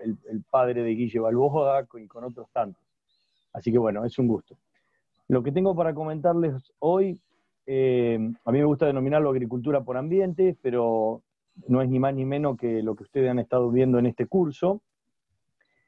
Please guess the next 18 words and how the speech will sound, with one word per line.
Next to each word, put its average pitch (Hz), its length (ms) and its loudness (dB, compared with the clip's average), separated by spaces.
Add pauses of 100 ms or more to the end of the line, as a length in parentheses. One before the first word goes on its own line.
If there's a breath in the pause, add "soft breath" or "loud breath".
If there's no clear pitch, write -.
(200)
y 120 100 0
que 123 120 0
yo 139 120 2
vengo 156 240 0
haciendo 165 840 0
desde 135 440 -4
hace 131 960 4
unos 127 380 2
doce 135 340 0
años, 107 580 -6 (1000)
en 123 200 2
una 143 500 2
zona 139 640 2
bastante 131 420 0
amplia. 165 340 -2
Pásame 135 420 -4
una, 131 200 2
Gabriel, 135 420 2